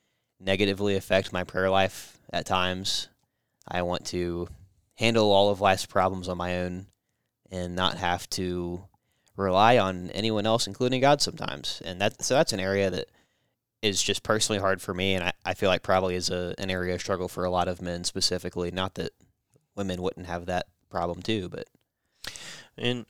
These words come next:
Speaker 2: uh, I, I wanna make this clear.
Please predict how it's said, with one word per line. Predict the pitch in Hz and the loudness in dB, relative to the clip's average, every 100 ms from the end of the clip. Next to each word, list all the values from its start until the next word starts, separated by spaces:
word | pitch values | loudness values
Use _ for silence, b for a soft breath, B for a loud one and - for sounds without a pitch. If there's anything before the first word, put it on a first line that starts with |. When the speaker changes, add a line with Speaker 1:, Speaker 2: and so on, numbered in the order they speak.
| - | -8
Speaker 2:
uh, | 107 - _ _ _ _ _ _ _ _ _ _ _ | -8 -8 _ _ _ _ _ _ _ _ _ _ _
I, | 101 107 104 - | -14 -12 -12 -6
I | 113 | 0
wanna | 139 135 | 2 4
make | 117 113 - - - _ _ _ - | 4 2 -2 -18 -20 _ _ _ -6
this | 127 - | 0 0
clear. | - - 98 95 98 | 0 -2 -4 -2 -4